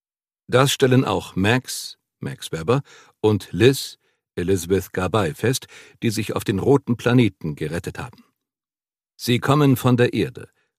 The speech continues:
und aus dem Jahr zweitausendzweiundzwanzig. Offenbar ist die Heimat der Menschheit seit einem Zeitbeben zweitausendsechsundneunzig von einer Blase negativer Zeit umgeben, durch die sie im achtundvierzig-Stunden-Rhythmus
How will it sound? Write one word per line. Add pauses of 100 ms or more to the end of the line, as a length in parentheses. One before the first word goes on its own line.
(120)
und
aus
dem
Jahr
zweitausendzweiundzwanzig. (1000)
Offenbar
ist
die
Heimat
der
Menschheit (220)
seit
einem
Zeitbeben
zweitausendsechsundneunzig (280)
von
einer
Blase
negativer
Zeit
umgeben, (400)
durch
die
sie
im
achtundvierzig-Stunden-Rhythmus